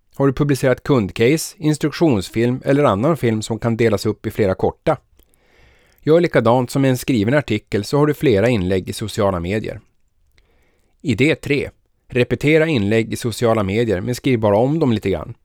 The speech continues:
Kanske en ny inledning och en annan bild. Idé fyra.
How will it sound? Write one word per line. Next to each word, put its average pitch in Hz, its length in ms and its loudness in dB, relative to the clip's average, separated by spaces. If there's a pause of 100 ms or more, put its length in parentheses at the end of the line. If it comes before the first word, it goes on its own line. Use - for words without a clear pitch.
(260)
Kanske 156 280 0
en 143 60 0
ny 143 180 0
inledning 127 720 2
och 143 100 -2
en 131 60 0
annan 104 280 0
bild. 92 300 -6 (1000)
Idé 143 360 2
fyra. 120 440 2